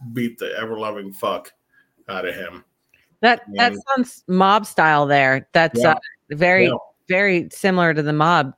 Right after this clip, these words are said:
Speaker 2: Are there connections between the Freemasons and, and the mob?
Speaker 1: I'm sure there are. I can't tell you what they are 'cause I don't know, but I'm, I'm sure there are.
Speaker 2: Yeah,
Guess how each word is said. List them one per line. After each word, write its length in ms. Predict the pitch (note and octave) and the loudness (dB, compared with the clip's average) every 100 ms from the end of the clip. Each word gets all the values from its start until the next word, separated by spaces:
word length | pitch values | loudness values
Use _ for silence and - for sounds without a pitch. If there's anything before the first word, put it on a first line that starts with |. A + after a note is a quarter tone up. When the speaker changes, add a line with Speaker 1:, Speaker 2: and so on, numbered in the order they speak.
| - - - - _ - | -18 -20 -20 -20 _ 0
Speaker 2:
Are 180 | E3+ D#3+ | 2 4
there 300 | D#3+ D3 - | 4 2 -4
connections 720 | - E3+ D3+ D3+ G3 G3+ G3+ | 0 4 2 2 0 0 -2
between 560 | G3 F#3+ G3+ G3 F#3+ F#3 _ | -4 -2 0 0 0 -4 _
the 300 | F3 F3+ F3+ - | 2 2 2 0
Freemasons 720 | F#3+ F#3+ F#3+ F#3+ G3 F#3+ F3+ | 0 2 2 0 -2 -2 0
and, 340 | F3+ F3+ E3+ - _ - | 0 0 -6 -12 _ -2
and 160 | F3 F3 | 0 2
the 40 | |
mob? 340 | E3+ E3 G#3+ B3 _ _ _ _ _ _ _ _ _ _ _ - | 2 2 0 -4 _ _ _ _ _ _ _ _ _ _ _ -6
Speaker 1:
I'm 100 | B2 | -4
sure 220 | A#2 D3+ | 0 0
there 160 | A2+ G2 | 2 2
are. 460 | C3 C3+ A#2+ C3 - A#2 | 2 2 0 -4 -8 -10
I 60 | |
can't 280 | A2 B2 - | -6 -6 -6
tell 180 | - C3 | -2 0
you 400 | C3+ A#2+ A#2 A#2 A2 | 2 2 0 -6 -12
what 180 | A2 - | -10 -6
they 100 | G#2 | -4
are 160 | A#2+ | -4
'cause 180 | C3 A2+ | -6 -8
I 80 | G#2+ | -8
don't 200 | G#2 E2+ | -8 -6
know, 300 | C#3+ A#2 G#2+ | -4 -4 -6
but 200 | G2 - - | -12 -12 -16
I'm, 320 | G2+ G#2 B2 - | -16 -18 -20 -20
I'm 100 | G2 | -18
sure 200 | - A2+ | -8 -6
there 160 | C3 E2+ | -6 -6
are. 340 | B2 F2 - _ _ | -6 -8 -12 _ _
Speaker 2:
Yeah, 240 | - D3 | -2 0